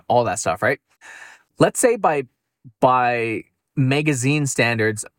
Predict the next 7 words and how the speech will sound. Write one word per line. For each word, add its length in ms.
the 120
friend 380
who 160
I 220
knew, 440
she 640
wasn't, 800